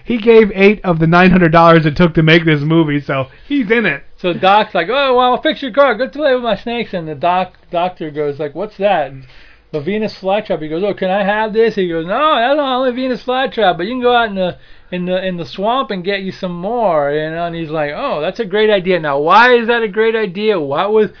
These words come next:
Speaker 2: what was so cool about it? Why does he need to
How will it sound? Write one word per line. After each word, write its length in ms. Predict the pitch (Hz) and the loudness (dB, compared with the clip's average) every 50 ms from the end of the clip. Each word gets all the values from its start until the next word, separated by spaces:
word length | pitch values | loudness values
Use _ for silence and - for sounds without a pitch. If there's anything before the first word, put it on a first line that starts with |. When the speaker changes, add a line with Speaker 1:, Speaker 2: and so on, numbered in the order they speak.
| - - - - - | -20 -20 -18 -8 0
Speaker 2:
what 160 | 165 180 202 | 2 4 4
was 140 | 226 214 - | 4 2 2
so 200 | 226 208 202 185 | 0 -2 -2 -2
cool 440 | - - - 185 185 196 208 214 214 | -4 -6 -4 -4 -2 -2 -2 -4 -4
about 320 | 190 208 202 202 208 214 208 | -2 -2 -2 0 0 0 0
it? 80 | 185 | 0
Why 200 | 160 156 160 185 | 0 0 0 0
does 120 | 220 220 185 | 0 0 -2
he 60 | 220 | -2
need 220 | 208 208 214 196 | -2 -2 -4 -2
to 160 | 180 180 - | -2 -4 -4